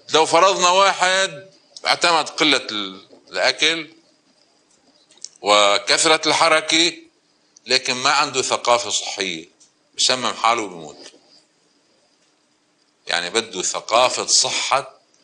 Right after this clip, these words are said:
الجسد. بجمال الروح اللي هو رجيم للروح، مثل ما رجيم الجسد جمال، حتى الكمال الجمال.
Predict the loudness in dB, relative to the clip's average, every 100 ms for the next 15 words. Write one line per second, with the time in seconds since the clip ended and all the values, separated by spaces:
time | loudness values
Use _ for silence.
0 | _ _ -20 -8 -6 -4 -8 -16 _ _
1 | _ -20 -20 -20 _ _ _ _ _ _
2 | _ _ _ _ _ 0 2 2 2 4
3 | 4 6 8 8 6 4 -4 -8 -18 _
4 | _ _ _ _ _ -4 -2 2 2 2
5 | 2 0 0 0 -2 -2 -4 -6 -14 -8
6 | -6 -6 -6 -8 -10 -10 -8 -6 -8 -10
7 | -16 _ -8 -2 -2 -2 -4 -10 -4 -4
8 | -4 -6 -6 -2 -2 -2 -6 -10 -8 -6
9 | -6 -6